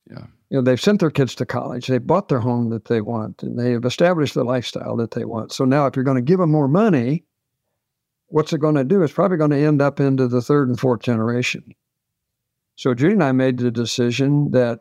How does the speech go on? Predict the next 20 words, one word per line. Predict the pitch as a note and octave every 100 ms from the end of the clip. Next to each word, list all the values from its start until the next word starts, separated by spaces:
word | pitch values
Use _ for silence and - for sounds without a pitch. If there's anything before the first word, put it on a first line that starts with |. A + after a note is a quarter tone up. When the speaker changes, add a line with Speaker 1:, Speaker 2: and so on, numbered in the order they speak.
| -
Speaker 2:
we | C#3
wanna | D#3+ C#3+ B2 B2 _ _ _ _ _ _
give | C3 D3+ D3+
away | C#3+ D3 D#3
as | B2
much | B2+ D3 -
as | A#2+
we | A#2
possibly | - D3+ D3+ C#3 B2+ B2
can | - E3 F3 C3+ A2 A2+ B2
because | A#2+ - C#3 A#2+ - _ _ _
our | C3
kids | - E3+ D#3
don't | E3+ D3 E3 D3
need | C3 F3+ D3+
the |
money. | G#2+ G2+ - - _ _ _ _ _ -
Speaker 1:
Mm. | F#2 F#2
Speaker 2:
And | B2+ B2 A#2+
we | C3 D3+ D3